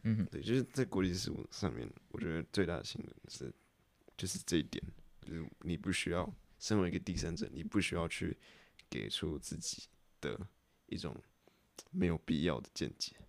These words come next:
Speaker 1: 那可是如果我真的想要支持一方，我应该怎么做？因为
Speaker 2: 因为我，我觉得，当然，如果你想要跳脱出整个国际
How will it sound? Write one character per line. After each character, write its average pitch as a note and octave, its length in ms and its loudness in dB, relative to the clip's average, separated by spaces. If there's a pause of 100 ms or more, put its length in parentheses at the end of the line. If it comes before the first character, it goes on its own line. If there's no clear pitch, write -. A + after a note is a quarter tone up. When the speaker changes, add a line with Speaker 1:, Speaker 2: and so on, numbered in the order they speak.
Speaker 1:
那 F#3 140 8
可 C3+ 120 8
是 D3 200 6
如 B2+ 100 6
果 C#3 100 12
我 A2+ 140 12
真 A#2+ 140 6
的 A#2+ 80 8
想 - 180 4
要 A2 60 6
支 - 180 0
持 - 240 0
一 D#2 80 2
方， - 240 4
我 G1+ 140 0
应 G2 80 4
该 D2+ 120 8
怎 - 120 0
么 - 100 -2
做？ - 260 2
因 D3+ 120 8
为 C#3 200 6 (160)
Speaker 2:
因 C#3+ 100 4
为 D3+ 140 8 (120)
我， A2+ 140 8
我 B2 100 10
觉 E3 100 8
得， E3 100 8 (380)
当 B2 160 10
然， B2 120 10 (280)
如 C3 100 12
果 D3+ 80 12
你 A2+ 80 12
想 G#2 160 10
要 F#2 140 10 (260)
跳 G2 240 6
脱 E2 240 4
出 D2 380 -2 (580)
整 D2+ 240 0
个 C2+ 220 -2
国 D2 240 -4
际 - 320 -2